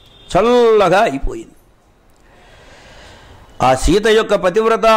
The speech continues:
మహిమ కానీ, నీకు సేవ చేసినటువంటి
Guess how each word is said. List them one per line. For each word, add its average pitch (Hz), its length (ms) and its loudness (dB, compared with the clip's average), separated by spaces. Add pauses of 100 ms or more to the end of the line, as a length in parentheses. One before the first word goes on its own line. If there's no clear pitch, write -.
(120)
మహిమ 202 200 0 (100)
కానీ, 269 240 0 (880)
నీకు 175 340 -2
సేవ 185 180 0 (120)
చేసినటువంటి 226 680 0